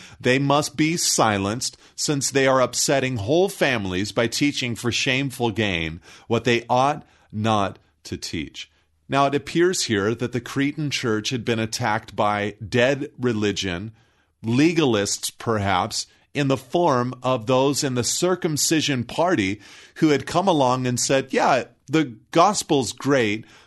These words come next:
but you also need to add something, and we want to talk to you about circumcision." God's grace, however, combats religious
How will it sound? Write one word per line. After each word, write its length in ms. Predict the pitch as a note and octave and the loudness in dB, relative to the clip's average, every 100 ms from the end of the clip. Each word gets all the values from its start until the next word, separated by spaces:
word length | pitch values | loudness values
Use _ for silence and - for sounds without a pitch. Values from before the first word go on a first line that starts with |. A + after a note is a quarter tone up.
| A2 | -2
but 500 | G#2 C#3 C3+ C3+ C3+ | 4 6 6 2 0
you 300 | C#3+ C#3 C#3 C#3+ | 4 4 2 2
also 400 | D#3 C3 D3 B2+ | 2 2 0 0
need 240 | B2 A2 | 0 0
to 160 | G#2+ A2+ | 0 0
add 400 | A2 G#2 G2+ G2 | 2 0 -2 -6
something, 580 | - - A2 F#2+ A2 A#2 | -4 -2 -2 -2 -4 -2
and 140 | F#2 F2+ - | -4 -6 -6
we 140 | A#2 | -4
want 220 | C3 B2 | -2 -2
to 40 | A2+ | -2
talk 320 | A#2 G#2 - | 0 0 -2
to 120 | A2+ | -6
you 400 | G2 E3+ E3+ A#2 - | -4 0 0 0 -2
about 380 | A#2 A2 G2+ _ _ | 0 0 0 _ _
circumcision." 1000 | - - G#2 G#2+ F2 - D#2+ D#2 C#2 - _ - - - - | -6 -4 -4 -6 -8 -6 -8 -8 -14 -16 _ -20 -20 -14 0
God's 260 | D#3+ E3 A2+ | 2 2 2
grace, 380 | C#3 C3 B2+ | 2 2 0
however, 460 | B2 A2+ G#2+ G2 A2+ | 0 0 0 0 -4
combats 680 | - A#2 F#2 A2+ F#2+ - - | -4 -6 -2 0 -2 -4 -8
religious 800 | A#2+ G#2+ G#2 G#2+ G#2 G2+ G2 | -2 -2 0 -2 -2 -4 -4